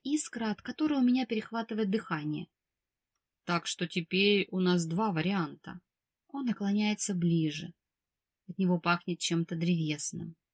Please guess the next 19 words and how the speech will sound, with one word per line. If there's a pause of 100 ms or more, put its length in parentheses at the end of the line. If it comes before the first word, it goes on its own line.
Либо
мы
строим
курорт
и
разыгрываем
роман, (760)
либо... (640)
Либо
мы
действительно
женимся. (320)
Его
губы
растягиваются
в
той
самой
ухмылке,